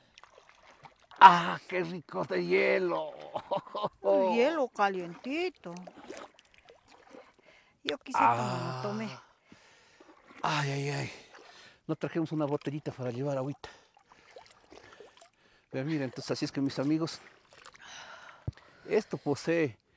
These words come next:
Speaker 1: mi tierra linda del Ecuador. Tiene de todo. Ríos, montes y valles, hasta lagunas. Y minas de oro. Mira,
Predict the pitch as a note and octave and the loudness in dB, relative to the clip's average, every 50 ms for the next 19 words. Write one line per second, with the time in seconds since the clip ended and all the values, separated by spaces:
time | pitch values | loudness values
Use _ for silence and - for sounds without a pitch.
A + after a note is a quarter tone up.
0 | _ - - _ - B2+ C3 - - - D#3+ D#3 C#3+ C#3+ C#3 D3 D#3+ D#3 C#3+ C#3+ | _ -20 -18 _ -8 -8 -8 -6 -2 0 2 2 2 2 0 0 -2 -2 -2 -2
1 | C3+ C3+ - - C#3 C#3 C#3+ C#3 A#2+ - - _ _ _ _ - C#3+ D#3+ D3 D3 | -2 -2 -2 -2 -2 0 0 0 -2 -4 -10 _ _ _ _ 0 2 2 2 2
2 | C#3+ C#3+ C#3 - _ - C#3+ B2 G#2 F2 - - _ _ _ - - - - - | 0 0 -2 -2 _ -2 -2 -2 -2 -6 -10 -14 _ _ _ -8 -6 -6 -6 -8
3 | - - - - _ _ - G#2+ A2 C3+ D#3 D3+ C#3+ C3 A#2 C3+ C#3 C3 - C#3 | -12 -20 -20 -20 _ _ -12 -8 -6 -4 -4 -4 -4 -4 -6 -6 -8 -6 -6 -8
4 | - - C3+ B2+ D3+ D3 C3+ B2 - C3 - - B2+ B2+ B2+ B2+ D#3 F3 C#3 A#2+ | -6 -6 -4 -2 -2 -4 -4 -4 -6 -6 -4 -2 -2 0 0 0 -2 -2 -2 -4
5 | F#2+ - - - - - - C#3 F#3+ - - B3+ C#4 - D#3+ C#3 C3 E3 G#3+ A#3 | -4 -8 -14 -18 -14 -12 -10 -10 -10 -6 -6 -4 -2 -2 0 0 0 0 -2 -2
6 | G#3 F#3 D#3+ C3 A#2 B2+ C#3 F#3+ G#3+ - A#2 A2+ F#2+ E2+ - - - - - - | 0 0 0 0 0 2 2 4 4 2 2 0 -4 -8 -14 -20 -20 -20 -20 -20
7 | - _ _ _ - F3 G#3+ G3+ D#3 A2 F#2 | -20 _ _ _ -8 -6 -6 -6 -6 -8 -10